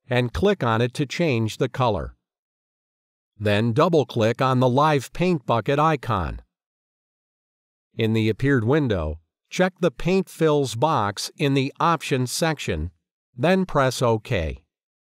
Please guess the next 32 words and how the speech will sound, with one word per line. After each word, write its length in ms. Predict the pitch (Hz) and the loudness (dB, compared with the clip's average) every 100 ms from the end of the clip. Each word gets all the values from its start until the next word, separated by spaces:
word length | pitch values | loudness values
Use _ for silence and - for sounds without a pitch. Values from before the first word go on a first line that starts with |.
| _ _ _ _ | _ _ _ _
Choose 380 | - 160 196 - | 0 2 2 0
the 100 | 196 | -2
color 360 | - 139 127 127 | 0 2 2 2
that 200 | 135 123 | 0 0
you 160 | 135 | 0
need 340 | 143 165 123 120 | 2 2 0 0
with 200 | 135 135 | 0 2
the 200 | 139 - | -2 0
arrow 340 | 175 170 135 | 2 4 2
keys 420 | 120 - 127 110 120 | 0 -2 0 0 0
on 200 | 117 107 | 0 0
the 80 | |
keyboard 680 | 95 170 170 110 87 76 87 _ _ _ _ _ | -2 -2 0 0 -2 -2 -6 _ _ _ _ _
in 160 | 117 117 | -2 0
the 100 | 123 | 0
pictogram 840 | - 202 - 131 107 104 107 123 | 0 -2 0 -4 0 0 0 0
of 140 | 139 135 | 0 0
the 80 | |
colors 540 | 131 175 156 120 123 113 | -2 0 2 2 0 -2
near 240 | 135 160 | 0 0
the 140 | 151 156 | 0 -2
cursor, 600 | 160 135 - 87 64 - _ _ _ _ - | 0 -2 -2 -6 -6 -12 _ _ _ _ -4
and 220 | 151 143 | -2 -2
click 300 | - 185 180 | 0 0 2
on 180 | 156 139 | 2 2
the 160 | 143 | 2
object 520 | 165 165 127 131 131 - | 2 0 0 -2 -2 0
to 160 | 143 | 2
apply 500 | 135 - 180 151 131 | 2 0 2 2 2
the 160 | 131 143 | 2 0
selected 680 | - 147 113 104 135 123 | 0 0 0 -2 -4 -4
color. 440 | - 156 131 76 | -2 -2 0 -2